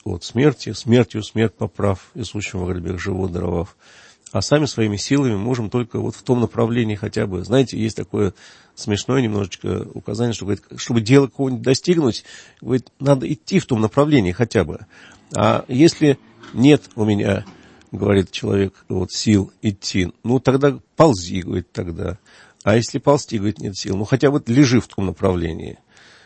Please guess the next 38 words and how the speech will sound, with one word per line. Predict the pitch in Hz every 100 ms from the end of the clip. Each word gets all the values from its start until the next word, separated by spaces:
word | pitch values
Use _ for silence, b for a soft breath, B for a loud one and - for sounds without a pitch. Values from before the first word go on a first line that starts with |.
| b -
Вот. | 104 98 92 -
Вот | - 117 123 139
и |
мы | 151 139
тоже | 113 95
так | - 95
должны | 98 98 95
быть. | 90 98
Ну, | 135
нет | 180 -
сил | - 104
у | 95
нас | 95
совсем, | - 98 95 85
да. | 90 107 107 - b b b b b -
Вот. | 113 90 82 - -
Ну, | 104 123 - -
давайте | 101 113 135 -
тогда, | - 92 82 107 107 101 98 _ b b b b -
э, | - -
хотя | - 107 110
бы, | 98 95 - -
ну, | 98
хотя | 113 -
бы | 98
лежать | 107 87 82
в | -
том | - 90
направлении, | 82 85 82 78 82 - -
в | -
том | 92
направлении, | 87 101 107 135 120 98
где | - - 120 117
находится | 95 - 107 101 - 101 92 87
Царство | - 92 - 92
Божие, | 87 98 78 82 85 131
где | 101
находится, | 90 92 113 87 - 92